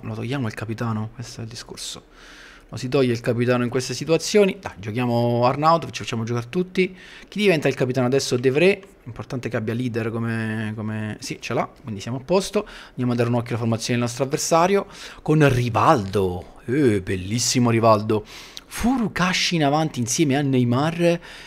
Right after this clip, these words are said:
e poi De Paul a sinistra, formazione un po' asimmetrica. Noi andiamo a mettere la marcatura su quel Rivaldo che mi sembra molto pericoloso. Non la metto anche su De Paul, poi vediamo effettivamente come gioca il nostro avversario. Ma siamo pronti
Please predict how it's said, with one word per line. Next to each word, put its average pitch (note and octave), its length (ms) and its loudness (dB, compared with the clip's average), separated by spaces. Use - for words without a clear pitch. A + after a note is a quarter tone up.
e B2+ 120 -8
poi C#3 220 2
De B2+ 160 6
Paul D#3 300 4
a C#3 40 6
sinistra, C#3 680 0
formazione A2+ 420 -4
un A2 160 -2
po' D#3+ 180 4
asimmetrica. C3 680 2
Noi C#3+ 200 2
andiamo C3 200 0
a B2+ 60 0
mettere A2+ 260 -2
la A2+ 80 0
marcatura A#2 560 -2
su - 220 -14
quel C3+ 440 2
Rivaldo C3 580 2
che A#2+ 60 2
mi A#2 100 2
sembra B2+ 260 2
molto C3+ 320 0
pericoloso. C3 560 0
Non E3+ 200 0
la F3+ 100 2
metto D#3+ 220 -2
anche C#3+ 160 -2
su C#3 120 -4
De C#3+ 120 2
Paul, A#2+ 220 0
poi A2 300 -2
vediamo A2+ 380 -4
effettivamente A#2 500 -4
come A#2 180 0
gioca C3+ 160 0
il D3 60 0
nostro D3+ 200 0
avversario. F3+ 420 0
Ma D#3 120 4
siamo G3 280 8
pronti D#3 420 4